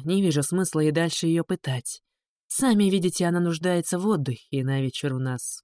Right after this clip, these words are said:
кое-что запланировано". На какой-то миг лицо мадам просветлело.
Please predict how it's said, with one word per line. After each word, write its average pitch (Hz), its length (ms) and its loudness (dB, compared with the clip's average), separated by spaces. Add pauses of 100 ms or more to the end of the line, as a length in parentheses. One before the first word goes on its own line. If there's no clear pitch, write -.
кое-что 131 500 -4
запланировано". 143 960 -2 (420)
На 214 200 6
какой-то 262 440 4
миг 277 260 4
лицо 247 420 4
мадам 190 380 4
просветлело. 139 800 0